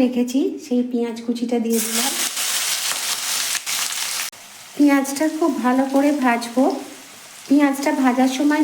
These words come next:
যদি অল্প নুন দিয়ে দিই তাহলে কিন্তু পেঁয়াজটা আমাদের খুব তাড়াতাড়ি ভাজা হয়ে যাবে।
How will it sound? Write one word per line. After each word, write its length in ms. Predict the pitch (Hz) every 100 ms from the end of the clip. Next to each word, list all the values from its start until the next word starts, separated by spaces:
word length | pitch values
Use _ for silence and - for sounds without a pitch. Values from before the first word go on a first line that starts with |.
| 262
যদি 180 | 254 269 285
অল্প 180 | 240 - 302 302
নুন 140 | 262 285 277
দিয়ে 160 | 277 262
দিই 140 | 311 -
তাহলে 220 | 269 233 240
কিন্তু 220 | 269 262 320 277
পেঁয়াজটা 420 | 254 226 - 302 285
আমাদের 280 | 247 254 359 - - - -
খুব 120 | 311 - 262
তাড়াতাড়ি 460 | 226 233 247 254 349 214
ভাজা 300 | 220 220 254 -
হয়ে 200 | 240 208 175
যাবে। 240 | 139 110